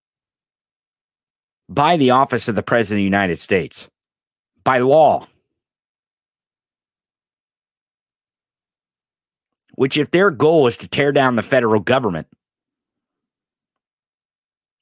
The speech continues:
by lying to those people and damaging them in these protected areas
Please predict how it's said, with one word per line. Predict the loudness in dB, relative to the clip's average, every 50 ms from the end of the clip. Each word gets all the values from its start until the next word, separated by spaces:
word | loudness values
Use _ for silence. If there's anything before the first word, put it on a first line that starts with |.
| _ _
by | -4 -2 0 0
lying | 2 2 2 2 4 2 2 0 -2 -4 -6 -10 _ _ _ _ _ _ _ _ _ _ _ _ _ _ _ _ -6
to | -4 -2
those | 0 0 0 -2 -4
people | -4 -2 -2 -2 -2 -4 -8 -10 -12 _ -10
and | -8 -8 -6 -4
damaging | -2 -2 0 0 0 0 -2 -2 -2 -4 -2 -2 0
them | 0 0 0 -2 -6 _ _ _ _ _ _ _ _ _ _ _ _ _ _ _ _ _ _ _ _ _ _ _ -4
in | -2 0 0
these | 0 0 -2 -2
protected | -2 -4 -4 -2 -2 -2 -2 0 0 0 2
areas | 2 2 2 4 2 2 2 0 -4 -10